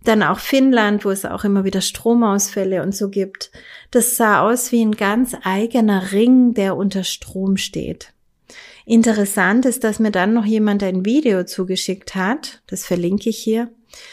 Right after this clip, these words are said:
das auch nochmals einen wichtigen Punkt in den U S A markiert, und zwar den Ort Phoenix, der genau im Brennpunkt meiner Vision liegt.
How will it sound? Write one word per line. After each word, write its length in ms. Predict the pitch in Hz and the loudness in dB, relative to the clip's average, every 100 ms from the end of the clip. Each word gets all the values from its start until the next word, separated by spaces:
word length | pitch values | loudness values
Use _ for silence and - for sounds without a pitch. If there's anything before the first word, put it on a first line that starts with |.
| - - | -20 -6
das 220 | - 208 - | 0 2 4
auch 300 | 180 269 262 | 2 2 0
nochmals 460 | 196 190 185 190 | 0 0 -2 -4
einen 320 | 156 180 185 | -4 -2 -2
wichtigen 460 | 202 240 - 214 208 | -2 -4 -2 -2 -2
Punkt 340 | - 226 240 | 0 0 0
in 120 | 226 196 | 0 -2
den 160 | 190 | -2
U 100 | 196 | -2
S 220 | 196 196 | -4 -6
A 200 | - 175 | -4 -2
markiert, 640 | 208 180 165 - 180 165 - | 0 0 -6 -10 -8 -8 -6
und 160 | 190 | -8
zwar 280 | - 185 185 | -6 -4 -4
den 180 | 214 202 | -2 -4
Ort 340 | - 190 220 - _ | -4 -6 -8 -18 _
Phoenix, 800 | - 220 220 202 175 - - - _ 190 | -2 2 2 0 -2 -8 -14 -16 _ -2
der 140 | 185 | 0
genau 400 | 208 190 190 254 | 2 2 2 0
im 180 | 226 196 | -2 -4
Brennpunkt 800 | 196 180 208 226 226 208 214 - _ - | -2 -2 -2 -2 -2 -4 -4 -14 _ -4
meiner 520 | 190 170 196 214 202 | 0 0 2 0 0
Vision 560 | 190 - 214 262 247 | -4 0 2 4 4
liegt. 420 | 180 165 - - | 2 -4 -10 -18